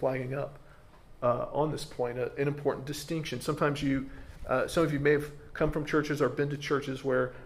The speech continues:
uh, when the minister gets up and is, is about to read the Scripture,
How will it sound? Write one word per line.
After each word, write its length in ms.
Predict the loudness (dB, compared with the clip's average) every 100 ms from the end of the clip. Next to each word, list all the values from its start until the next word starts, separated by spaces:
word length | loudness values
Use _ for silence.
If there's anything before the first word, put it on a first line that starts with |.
| -8
uh, 240 | 0 0 2 -2 -6 -4
when 120 | -2
the 60 | 0
minister 320 | 0 0 2
gets 220 | 2 4
up 140 | 2 2
and 100 | -4
is, 200 | -8 -8
is 120 | -6 0
about 280 | 0 0
to 100 | 0
read 560 | -2 -2 -4 -2 -4 -6 -12 -20 -20 -18 -12
the 80 |
Scripture, 680 | -12 -4 -2 -2 -2 -4 -6